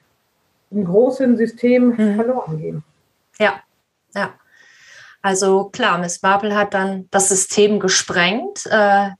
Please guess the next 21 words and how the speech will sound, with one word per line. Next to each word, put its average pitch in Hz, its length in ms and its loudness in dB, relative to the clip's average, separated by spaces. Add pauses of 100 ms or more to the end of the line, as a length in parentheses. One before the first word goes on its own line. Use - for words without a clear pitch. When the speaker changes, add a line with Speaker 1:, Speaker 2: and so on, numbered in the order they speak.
(140)
Speaker 2:
hat - 240 -2
dich 403 160 2
dann 262 220 -2
auf 254 180 -2
etwas 247 720 -4
hingewiesen. 277 760 -2 (1200)
Und - 520 -2
du 220 200 2
bringst 269 380 0
quasi 254 400 0
ja 240 100 0
die 240 100 -8
Veränderung 233 540 -2
auch 233 240 2
schon 254 280 -4
wieder. 254 320 0
Du 240 120 -6
hast 208 200 -2
jetzt 202 200 -10
eine 190 80 -8
Fortbildung, 269 760 -4